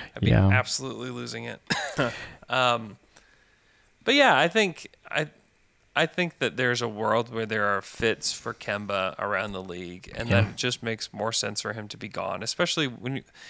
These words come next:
Speaker 1: with the draft that the Thunder had, with the amount of ball handlers that they have on the team, the system they wanna play in.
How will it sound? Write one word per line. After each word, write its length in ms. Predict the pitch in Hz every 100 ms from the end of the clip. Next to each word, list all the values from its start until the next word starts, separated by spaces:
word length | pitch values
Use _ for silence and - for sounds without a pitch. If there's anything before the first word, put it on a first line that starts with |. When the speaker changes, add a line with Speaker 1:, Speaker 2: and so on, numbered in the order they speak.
| - - -
Speaker 1:
with 140 | - -
the 80 | 104
draft 400 | 113 131 151 -
that 160 | 139
the 80 | 135
Thunder 300 | 127 120 120
had, 500 | 110 101 98 101 110 _ _ _
with 80 | -
the 80 | 101
amount 240 | 98 117
of 80 | 135
ball 240 | 120 110 113
handlers 520 | 113 110 107 107 104
that 120 | 110
they 80 | 104
have 160 | 107
on 100 | 104
the 80 | 107
team, 440 | 104 - 98 98 95
the 60 | -
system 440 | - 151 - 131
they 100 | 123
wanna 240 | 117 113
play 400 | 107 - 101 101
in. 280 | 98 98 101